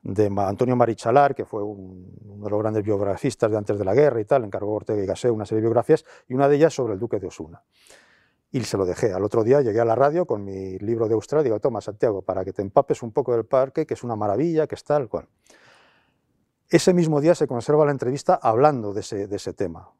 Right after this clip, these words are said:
Santiago Gamón hablando de, sobre el parque, la historia de, de los Osuna, etcétera, etcétera. Yo me iba de vacaciones, esto fue un, lo recuerdo perfectamente, lo que dices, es que aquello nos marcó a todos, era un treinta de junio.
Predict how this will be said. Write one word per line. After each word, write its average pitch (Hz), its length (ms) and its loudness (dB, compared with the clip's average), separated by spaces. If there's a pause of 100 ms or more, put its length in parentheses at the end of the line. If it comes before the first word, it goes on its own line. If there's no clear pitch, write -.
Santiago 120 400 0
Gamón 127 260 2
hablando 123 380 2
de, 110 100 -2
sobre 95 220 -8
el 87 60 -8
parque, 151 400 2
la 120 80 0
historia 110 340 -2
de, 104 180 -2
de 98 140 -4
los 98 300 -4
Osuna, 165 420 0
etcétera, 107 320 -4
etcétera. - 400 -12 (1900)
Yo 131 180 6
me 135 80 4
iba 131 140 6
de 127 60 4
vacaciones, 135 500 0
esto 135 200 -8
fue 156 160 2
un, 131 160 -6
lo 98 240 -4
recuerdo 101 320 -6
perfectamente, - 680 -10
lo 76 80 -16
que 90 100 -10
dices, - 180 -10
es - 80 -20
que 101 160 -2
aquello 107 260 0
nos 120 140 -4
marcó 95 340 0
a 87 60 -2
todos, 95 320 -6
era 107 100 -2
un 117 100 -4
treinta 120 300 -2
de 87 60 -2
junio. 95 340 -8